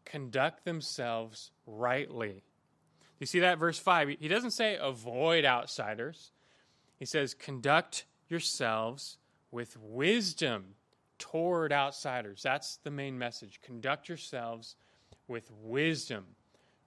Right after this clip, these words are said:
toward outsiders. Literally, it just says, "Walk in wisdom." We're to make God's wisdom the compass by which we navigate living in this world. You know, if you recall, wisdom has been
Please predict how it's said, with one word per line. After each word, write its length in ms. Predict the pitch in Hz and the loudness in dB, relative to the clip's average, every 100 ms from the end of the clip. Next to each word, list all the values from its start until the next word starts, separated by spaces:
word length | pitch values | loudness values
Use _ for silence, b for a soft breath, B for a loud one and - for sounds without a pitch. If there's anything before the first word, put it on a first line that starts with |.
| - | -14
toward 500 | - 170 180 175 156 | 0 4 6 8 10
outsiders. 960 | 143 139 - 131 127 110 90 - - _ _ _ _ b b b b b | 8 8 4 2 2 -2 -8 -16 -18 _ _ _ _ b b b b b
Literally, 300 | 185 202 165 | 6 8 6
it 40 | |
just 140 | 170 180 | 2 0
says, 220 | 180 127 | 0 0
"Walk 400 | 123 156 170 190 | 6 10 10 8
in 160 | 175 | 4
wisdom." 360 | 156 151 120 95 _ _ _ _ _ _ _ _ _ _ - | 4 2 -2 -8 _ _ _ _ _ _ _ _ _ _ -4
We're 120 | 170 | 2
to 60 | 185 | 4
make 180 | 185 - | 4 4
God's 260 | 170 - | 2 2
wisdom 500 | 143 175 - 147 131 - | -2 -2 -2 -4 -6 -4
the 100 | 147 | -6
compass 600 | - 175 170 139 127 - | -2 -2 0 -2 -4 -6
by 220 | - 139 | 0 2
which 280 | 139 135 - | 2 -4 -6
we 80 | 135 | -6
navigate 640 | 127 139 143 127 113 113 b b b b | -2 0 -2 -4 -4 -4 b b b b
living 400 | 131 151 175 175 | -4 4 6 6
in 80 | 170 | 4
this 220 | 156 - | -2 -2
world. 300 | 160 175 104 - _ _ _ _ _ _ _ _ _ b b b b b b b _ _ _ | 0 0 0 -8 _ _ _ _ _ _ _ _ _ b b b b b b b _ _ _
You 60 | 151 | 4
know, 200 | 143 151 | 6 6
if 160 | 156 143 | 0 0
you 80 | |
recall, 360 | 139 - 185 143 | 0 6 6 6
wisdom 360 | 156 190 190 156 | 4 0 -2 0
has 220 | 139 - | -2 -2
been 480 | 147 139 131 127 | -4 -4 -4 -8